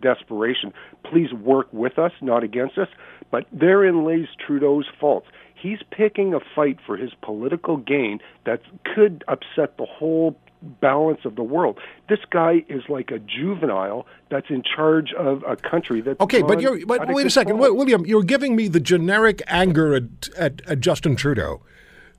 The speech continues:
Speaker 2: Respond to the last couple of days. Or does it, does,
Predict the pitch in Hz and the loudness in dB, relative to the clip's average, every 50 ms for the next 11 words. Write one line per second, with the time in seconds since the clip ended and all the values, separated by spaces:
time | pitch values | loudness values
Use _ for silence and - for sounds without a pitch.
0 | _ 185 170 185 - - - 214 220 233 240 226 233 226 185 202 190 185 175 165 | _ 2 2 4 4 0 0 0 2 2 2 2 0 0 0 2 2 4 4 2
1 | 175 - - - - - 208 190 - 175 151 147 131 117 107 107 107 110 90 71 | 2 0 -2 -4 -2 -2 -2 0 0 -2 -2 0 -2 -2 -2 -2 -2 -2 -2 -4
2 | 71 67 62 62 - - - - - _ - _ _ _ _ _ _ _ _ _ | -8 -10 -12 -14 -16 -16 -18 -20 -20 _ -20 _ _ _ _ _ _ _ _ _
3 | _ _ _ _ _ _ _ - 143 147 156 175 - 165 165 123 - - - - | _ _ _ _ _ _ _ 4 4 6 6 6 4 4 0 0 -2 -8 -4 0
4 | 156 175 - - | 0 0 0 0